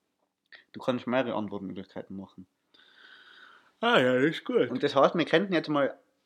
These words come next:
Speaker 1: eine Umfrage machen.
Speaker 2: Aber das ist auch, das ist auch, das muss ich mal zusammenkriegen. Eine Umfrage machen, wo mehrere Antwortmöglichkeiten Sinn machen. Obwohl du bist
Speaker 1: Ja.
Speaker 2: Student, Multiple Choice, das ist dein Ding. Vinzi, ich muss aufs Klo. Ver-, unterhalte die Leute.
Speaker 1: Nein, und zwar
Speaker 2: Entweder wir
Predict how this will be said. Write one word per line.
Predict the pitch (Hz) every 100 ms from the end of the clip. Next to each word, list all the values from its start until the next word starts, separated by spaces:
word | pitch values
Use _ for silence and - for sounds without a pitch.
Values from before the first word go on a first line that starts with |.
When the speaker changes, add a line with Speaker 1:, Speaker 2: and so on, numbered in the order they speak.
| _ -
Speaker 1:
eine | 120
Umfrage | 127 135 131 135 156
machen. | 160 165 202 220
Speaker 2:
Aber | 131 135
das | 139
ist | 139 139
auch, | 120 120
das | 131 143
ist | 131
auch, | 123 110 110 107
das | 117
muss | 139 120
ich |
mal | 113 101
zusammenkriegen. | - 143 143 107 95
Eine | 98
Umfrage | 113 165 156 139 131
machen, | 131 131 139 131 117
wo | 117
mehrere | 120 127 131 101
Antwortmöglichkeiten | 127 120 101 92 98 90 92 - 95 90
Sinn | - 117 110
machen. | 87 _ _ _ -
Obwohl | 113 135
du |
bist | 139 170
Speaker 1:
Ja. | 180
Speaker 2:
Student, | 131 127 151 156
Multiple | 139 156 151 127 127
Choice, | - 127 147 147
das | 123 135
ist | 127
dein | 127 120
Ding. | 123 135 131 - _ - - _ -
Vinzi, | 147 170 143
ich |
muss | 139 135
aufs | 117
Klo. | - 127 113 - _
Ver-, | 131 -
unterhalte | 156 151 135 147 147
die | 123
Leute. | 117 110 - - -
Speaker 1:
Nein, | 151 160
und | 143
zwar | 151 185
Speaker 2:
Entweder | 160
wir | 143 131